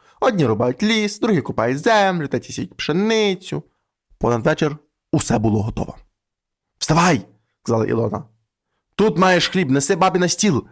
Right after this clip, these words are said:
Вона тебе спитає, що хочеш за службу, а ти скажи: 'Ще три роки хотів би у вас послужити.'» Так і було.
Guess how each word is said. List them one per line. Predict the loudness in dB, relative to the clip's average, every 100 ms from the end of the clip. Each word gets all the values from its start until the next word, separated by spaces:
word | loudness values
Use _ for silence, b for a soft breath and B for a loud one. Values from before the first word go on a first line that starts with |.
| b b b b -6
Вона | -6
тебе | -4 -4
спитає, | -2 0 0 -2
що | -2
хочеш | -2 -2
за | -2
службу, | -2 -2 0
а | 0
ти | -2
скажи: | -2 -2 0 -2 -6 b b b
'Ще | -8 -2 0 0
три | 0
роки | 0 0 -2
хотів | -4 -2 0
би | 2
у | 2
вас | 2 0
послужити.'» | -6 -2 -2 -2 -6 -12 -20 -20 _ _ _ _ _ _ _
Так | -2 -2 -6 _ _ _ -4
і | -2
було. | 2 2 2 0 -4